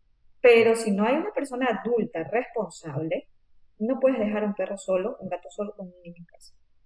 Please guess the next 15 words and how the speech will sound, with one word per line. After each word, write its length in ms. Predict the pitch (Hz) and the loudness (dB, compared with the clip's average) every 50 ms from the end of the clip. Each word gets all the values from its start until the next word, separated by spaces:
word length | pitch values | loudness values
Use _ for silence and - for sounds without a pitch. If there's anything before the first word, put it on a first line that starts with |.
| - | -16
Entonces, 540 | 160 165 160 165 - - 175 165 190 196 214 - - - - _ _ _ _ _ _ - | -12 -10 -10 -10 -10 -12 -12 -6 -4 -4 -6 -6 -12 -20 -20 _ _ _ _ _ _ -14
las 180 | - - - | -14 -12 -6
cosas, 320 | - 170 170 - 214 262 - - - - | -8 -8 -4 -4 -6 -6 -6 -12 -14 -8
eh, 320 | - - 156 - - - - _ | -6 -4 -4 -4 -6 -10 -16 _
son 320 | _ - - - - 170 160 | _ -20 -20 -14 -12 -12 -10
como 180 | - - - 143 | -10 -10 -10 -10
son, 220 | - - - 151 | -12 -12 -14 -14
¿no? 180 | 156 160 156 156 | -12 -10 -12 -12
Eh, 200 | - - - - - 175 | -10 -10 -10 -8 -4 -4
la 80 | 185 - | -6 -4
persona 320 | - 160 - 202 220 262 | -6 -10 -6 -4 -2 -2
responsable 440 | 269 269 - 214 208 - 208 233 269 | -2 -2 -2 -4 -2 0 2 2 4
es 60 | 294 | 4
el 100 | 269 220 | 4 2
adulto. 340 | 170 156 147 - - 131 | 2 0 -2 -6 -8 -14